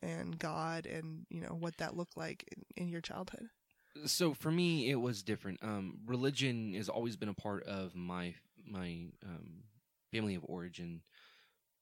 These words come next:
Speaker 2: life, um, but it's not always been Christianity, um, nor any other really religions. We were part of this unschooler movement here in Texas. Um, it had its benefits and disbenefits. One of the big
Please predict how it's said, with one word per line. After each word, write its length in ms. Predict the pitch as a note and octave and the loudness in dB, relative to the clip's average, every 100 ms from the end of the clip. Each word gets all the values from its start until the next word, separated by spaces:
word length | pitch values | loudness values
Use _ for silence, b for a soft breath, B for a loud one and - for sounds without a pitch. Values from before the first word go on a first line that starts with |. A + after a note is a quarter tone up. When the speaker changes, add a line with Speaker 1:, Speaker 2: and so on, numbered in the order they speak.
| _ - - F#2 | _ -20 -14 -2
Speaker 2:
life, 380 | G2 F2 E2 - _ _ | 0 0 -4 -12 _ _
um, 440 | G#2+ G2 F2+ E2+ E2+ - - | -2 0 -2 -4 -8 -12 -4
but 120 | G#2 | -2
it's 320 | F#2+ G#2 - | -2 -4 -2
not 160 | A#2 A2+ | -2 0
always 260 | A2 G2 | 0 -2
been 180 | - F#2 | -2 -6
Christianity, 720 | E2+ E2 - F2 F#2 D#2 D#2 - b b b b - | -6 -8 -8 -4 -4 -6 -12 -20 b b b b -4
um, 280 | G2 F2+ | -2 0
nor 300 | G2 G2+ G2+ - | 2 2 2 0
any 180 | G#2 F#2 | -2 -2
other 180 | F#2 | -4
really 340 | F2 F#2+ F2+ E2+ | -4 -4 -4 -6
religions. 420 | E2+ E2+ - E2+ | -6 -6 -6 -6
We 100 | G2 | -4
were 100 | G2 | -6
part 300 | - G2+ F#2 | -4 -4 -2
of 280 | G2+ F#2 E2+ E2 | -2 -4 -6 -8
this 540 | F2 E2+ E2 - - - | -6 -6 -4 -2 -2 -4
unschooler 640 | A2+ G#2+ G#2 - G#2 G#2 G2 | -2 -2 -2 -2 -2 -2 -2
movement 440 | G2 F#2+ G2 G2 | -4 -4 -4 -6
here 160 | D#2+ F#2 | -4 -8
in 120 | E2+ | -6
Texas. 680 | - G#2 - G2 G2 F#2 - B B B B _ | -2 -2 -2 -4 -2 -2 -6 B B B B _
Um, 420 | G2 F2+ F2+ F#2 | -2 0 -2 -2
it 140 | A2 A2 | -2 -2
had 240 | - A#2 | 0 0
its 140 | F#2 | -2
benefits 380 | - G2+ G2+ G2+ | -2 -2 -2 -4
and 80 | F#2 | -2
disbenefits. 540 | F#2+ - F#2 F#2+ F2+ | -2 -2 -4 -4 -6
One 180 | F#2 G2+ | -4 -2
of 80 | G2 | -2
the 100 | F2 - | -4 -2
big 200 | G2 F2+ | -4 -4